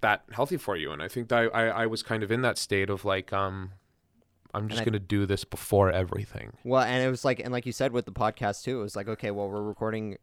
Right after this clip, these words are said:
Speaker 2: you know, if, especially 'cause, you know, we would record some episodes back to back, like, in, in one session. So now we're smoking, like,
Speaker 1: <laughs> We, we,
Speaker 2: five, six
Speaker 1: we're
Speaker 2: bowls in
Speaker 1: smoking
Speaker 2: the
Speaker 1: so
Speaker 2: span of
Speaker 1: much.
Speaker 2: sitting there." Like, and it's kinda like, "Oh my God," like, you,
Speaker 1: Yeah,
Speaker 2: like, that's
Speaker 1: and
Speaker 2: a
Speaker 1: then
Speaker 2: lot of
Speaker 1: sometimes
Speaker 2: weed.
Speaker 1: we're recording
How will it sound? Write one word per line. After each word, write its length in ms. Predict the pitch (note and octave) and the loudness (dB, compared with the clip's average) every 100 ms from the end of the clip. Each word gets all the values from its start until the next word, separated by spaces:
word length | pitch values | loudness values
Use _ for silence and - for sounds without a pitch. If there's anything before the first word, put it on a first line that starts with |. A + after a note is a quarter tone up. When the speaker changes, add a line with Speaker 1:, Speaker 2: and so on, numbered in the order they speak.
| - | -8
Speaker 2:
you 120 | G#2 | -6
know, 180 | F#2 G#2+ _ - | -6 -10 _ -6
if, 160 | A2 - - | -6 -8 -6
especially 600 | B2+ B2 D3 D3+ G3 C#3 - G#2 | -4 2 2 2 0 -2 -4 -8
'cause, 200 | B2 G2+ | -8 -8
you 160 | E2+ A#2 | -4 -2
know, 160 | G2 G2 | -2 -2
we 120 | A2+ | -2
would 160 | A2 A2 | 0 -2
record 400 | G#2 A#2+ B2+ - | 0 2 0 -2
some 180 | A2+ | -4
episodes 440 | G#2 - - G2+ - | -4 -4 -4 -6 -2
back 240 | G2 F#2+ | -2 -2
to 100 | - | -4
back, 320 | F#2 F#2 G2+ | -2 -2 -4
like, 240 | G#2 F#2+ F#2 | -6 -8 -6
in, 200 | F#2 F#2 - | -6 -6 -6
in 160 | G2 - | -6 -4
one 200 | G2+ G2 | -4 -4
session. 380 | - G2+ - G#2 | -2 -4 -4 -6
So 160 | - G#2 | -4 -2
now 160 | G#2 | 0
we're 120 | G#2+ | 0
smoking, 400 | A2 A#2 A2 A2 | -2 -2 -4 -4
like, 220 | G#2+ G#2+ - | -2 -4 -2
Speaker 1:
<laughs> 0 | |
We, 60 | |
we, 320 | D#3+ D#3+ F3+ G3 | -4 -2 -4 -2
Speaker 2:
five, 380 | F3+ B2 C#3+ | 6 8 8
six 240 | - D#3 - | 6 2 6
Speaker 1:
we're 40 | |
Speaker 2:
bowls 280 | B2+ D3 C#3+ | 10 10 10
in 0 | |
Speaker 1:
smoking 260 | A2 B2+ B2+ | 6 4 4
Speaker 2:
the 60 | |
Speaker 1:
so 200 | - - | 6 8
Speaker 2:
span 140 | D3 D3+ | 8 8
of 40 | |
Speaker 1:
much. 160 | G3 D#3 | 8 6
Speaker 2:
sitting 240 | E3+ D#3+ | 4 2
there." 200 | C3+ A#2 | 0 0
Like, 240 | A#2+ A#2+ | 0 0
and 100 | C3 | 0
it's 120 | A#2+ - | -4 -4
kinda 180 | D3 | -4
like, 140 | C3+ A#2+ | -4 -4
"Oh 140 | B2 | -4
my 140 | D3+ G#2+ | -4 -4
God," 200 | A#2+ B2 | 0 2
like, 140 | A#2 | 0
you, 160 | G#2+ B2 _ _ | -4 -10 _ _
Speaker 1:
Yeah, 120 | E3+ G#3+ | 2 6
Speaker 2:
like, 80 | |
that's 60 | - | 8
Speaker 1:
and 60 | D#3 | 8
Speaker 2:
a 40 | |
Speaker 1:
then 40 | |
Speaker 2:
lot 140 | D3 E3+ | 10 10
of 60 | |
Speaker 1:
sometimes 240 | G#3+ A3 G3+ | 10 10 10
Speaker 2:
weed. 40 | |
Speaker 1:
we're 60 | F#3+ | 6
recording 680 | F3 E3+ E3+ E3+ E3 D#3 | 6 6 10 10 8 2